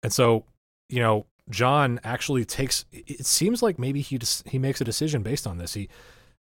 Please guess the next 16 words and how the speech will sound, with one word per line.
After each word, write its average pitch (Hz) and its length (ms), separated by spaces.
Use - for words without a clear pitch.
exercises 120 680
a 113 60
little 113 540
bit 110 320
of 95 200
free - 460
will 107 280
as 110 140
himself, 120 520
and 92 100
he 90 120
decides 104 500
not 98 220
to, 95 340
uh, 90 300
immediately 98 840